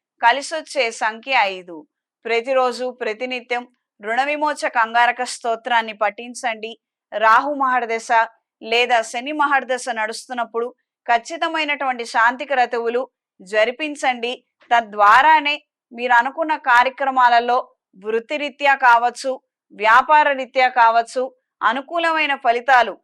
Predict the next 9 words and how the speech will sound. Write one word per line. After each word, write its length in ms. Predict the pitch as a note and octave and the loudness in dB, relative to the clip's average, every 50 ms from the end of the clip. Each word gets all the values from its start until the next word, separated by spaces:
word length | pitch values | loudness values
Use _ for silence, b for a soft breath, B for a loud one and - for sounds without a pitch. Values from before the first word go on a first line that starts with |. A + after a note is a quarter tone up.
| _ _ _ _ | _ _ _ _
సంప్రాప్తిస్తాయి. 1200 | - - B3 A3 A#3+ A3+ C#4 C4+ C4+ C4+ - C#4 C4 C4 - - C4+ B3 A#3+ A#3+ B3 B3 C#4+ _ _ _ _ _ _ _ - | -6 -4 -4 -2 -2 0 2 2 2 0 -2 -10 -10 -10 -6 -2 0 0 0 0 -2 -8 -12 _ _ _ _ _ _ _ -14
లేదా 440 | A3+ A#3+ B3 C#4 D4 D4 D#4 D4 C4+ | -6 0 2 2 4 4 4 4 4
కేవలం 460 | C4 - C#4 C4 C#4 D4 D4+ D4 C#4+ | 2 0 -2 0 0 0 0 -2 -4
కష్టం 500 | C4 - B3+ A#3+ - - - F4 E4+ E4+ | -4 -2 -2 -2 -2 -2 -2 -2 -2 0
మాత్రమే 600 | D#4 C#4+ C4+ C4 C4 C#4 C4 C4 B3+ B3+ C4+ C4 _ _ _ _ _ _ - | 2 2 2 2 0 -2 -2 -2 -2 -2 -4 -6 _ _ _ _ _ _ -18
మిగులుతుంది. 920 | G#3+ A3 A3 A3+ A#3 C4+ C#4 D4 C#4+ C#4+ C4+ B3+ A#3+ A#3 A#3+ A#3+ B3 B3 _ _ _ _ - | -14 -10 -8 -6 -4 -4 -4 -4 -4 -4 -4 -4 -4 -6 -8 -10 -10 _ _ _ _ _ -14
ఇది 220 | G#3+ A3+ A3+ A#3 | -12 -8 -8 -6
గ్రహించి 540 | G#3 A#3 A#3 A#3+ B3+ D4 D#4 D4 - E4 D4+ | -2 -2 -2 -2 -4 -6 -10 -10 -10 -8 -4
మెలగండి. 720 | B3+ A#3 A3 G#3+ G#3 G3+ G3 G3 F#3+ F#3 F#3 F3+ F#3 | -2 0 0 0 -2 -4 -6 -10 -12 -14 -16 -16 -18